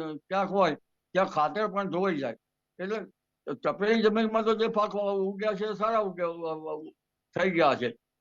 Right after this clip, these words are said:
પણ જમીન તપવી જરૂર છે. કારણ કે તપેલી જમીનમાં જે જીવા-, અ, જે, અ, કાચરા વગેરે જે ઈયળો પડતી હોય છે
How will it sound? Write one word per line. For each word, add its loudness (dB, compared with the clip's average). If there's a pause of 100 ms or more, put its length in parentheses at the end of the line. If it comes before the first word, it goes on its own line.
(120)
પણ 4
જમીન 4
તપવી 0
જરૂર 0
છે. -8 (500)
કારણ 0
કે 2
તપેલી 2
જમીનમાં 0 (380)
જે -2
જીવા-, 0 (720)
અ, -2
જે, 2 (640)
અ, 4 (680)
કાચરા 4
વગેરે 4
જે 0 (640)
ઈયળો 2
પડતી -4
હોય 2
છે -4